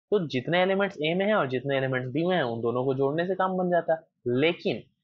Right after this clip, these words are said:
इस एरो को आप notice करिए, ये reason मैंने तब भी count किया जब set A में था, और ये reason मैं तब भी count कर रहा हूँ जब मैं सेट B को count कर रहा हूँ। मतलब A और B में जो common elements है वो तो दो दो बार count हो जा रहे हैं sir, तो double counting हो जा रहा।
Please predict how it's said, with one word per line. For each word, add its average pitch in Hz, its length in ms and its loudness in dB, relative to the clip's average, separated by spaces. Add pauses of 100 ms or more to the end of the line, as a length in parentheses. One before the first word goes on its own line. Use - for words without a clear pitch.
(200)
इस 185 200 -6
एरो 165 240 4
को 180 120 0
आप 160 140 4
notice 123 320 -4
करिए, 110 380 -6 (260)
ये 160 220 4
reason 226 320 2
मैंने 208 280 2 (440)
तब 139 100 4 (100)
भी 190 120 2
count 185 300 2
किया 131 300 2
जब 156 160 2
set 170 220 -2
A 185 200 0
में 196 140 0
था, 202 240 -8 (520)
और 156 120 4
ये 185 140 4
reason 214 280 4
मैं 214 160 2 (120)
तब 151 60 6
भी 139 240 2
count 196 260 0
कर 185 120 2
रहा 180 100 0
हूँ 180 100 -2
जब 175 120 0
मैं 269 200 -4
सेट - 380 -8
B 127 300 -6
को 185 80 -2
count 180 260 0
कर 175 140 0
रहा 175 120 0
हूँ। 180 80 -6 (400)
मतलब 214 340 0
A 180 160 4
और 226 140 2
B 185 160 2
में 214 100 0
जो 226 100 0
common 175 440 0
elements 143 460 0
है 143 60 -2
वो 160 100 -2
तो 247 100 -2
दो 131 220 -2
दो 185 120 0
बार 233 120 0
count 220 260 -4
हो 214 80 2
जा 208 120 4
रहे 202 100 0
हैं 196 60 -8
sir, 185 100 -2 (380)
तो 165 60 0
double 127 360 0
counting 196 420 0
हो 190 100 0
जा 180 120 4
रहा। 160 140 2